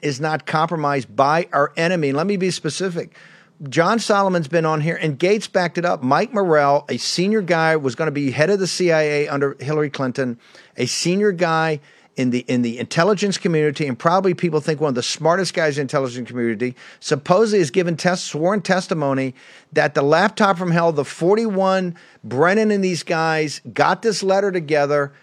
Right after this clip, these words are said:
to run cover for Biden so that Trump couldn't use the laptop in the, in the closing days of, of the election of twenty twenty. And brother, you are, you brought me in. You, you and Bob Costello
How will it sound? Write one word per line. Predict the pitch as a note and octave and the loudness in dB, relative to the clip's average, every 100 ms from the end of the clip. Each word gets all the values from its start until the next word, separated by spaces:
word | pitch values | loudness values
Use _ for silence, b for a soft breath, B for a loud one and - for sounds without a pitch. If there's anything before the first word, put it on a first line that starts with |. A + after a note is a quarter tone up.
| b b - | b b -2
to | E3+ | 0
run | E3+ F3+ F3 | 4 2 2
cover | - G3+ A3 G3 | 2 2 4 0
for | - D#3 | 0 0
Biden | D#3 E3+ G3+ F#3 E3+ | 4 4 4 2 -4
so | - E3+ | -2 0
that | D3 | 0
Trump | - F#3+ G3 | 0 -2 -2
couldn't | - G3 D#3+ D#3 | 0 0 0 0
use | E3 F#3+ D3 | 2 2 2
the | D#3 | 0
laptop | C#3+ E3+ G#3+ - E3 C#3 D3 - _ b b b b b b | 4 4 2 2 2 4 2 -2 _ b b b b b b
in | E3+ E3+ | 0 4
the, | E3 C#3+ | 2 2
in | F3 D#3+ | -2 0
the | |
closing | D3+ - F3+ G3 F3+ G#3 D3 | -2 2 4 4 2 0 2
days | D3 D3 D#3+ F3 C#3+ - | 2 4 2 0 -4 0
of, | D3 D3+ D3+ - | 4 4 0 0
of | D#3 | 0
the | D3+ | 2
election | D#3+ D#3+ E3+ - F3+ | 2 4 2 0 -6
of | E3 | -6
twenty | - D3 D3+ F3+ | -4 0 0 -2
twenty. | - - G#3+ A3 E3 | -6 0 0 2 -2
And | D#3 C#3 | -4 0
brother, | E3+ F3+ F#3 E3 | 2 4 2 0
you | D3 E3 G#3+ | -2 -2 0
are, | F3 F3 E3+ | 2 2 2
you | F#3 | 0
brought | F3 F#3+ F#3+ | 2 2 2
me | F#3 G#3 G3+ | 0 0 0
in. | C3 | 0
You, | A2+ C#3 F#3+ G3+ | 0 0 2 0
you | D#3 D#3+ G3 | 0 0 0
and | F3+ | 0
Bob | E3 E3+ C#3+ | 0 0 0
Costello | D#3 - E3+ F3 D#3+ C#3+ | -2 0 0 2 2 0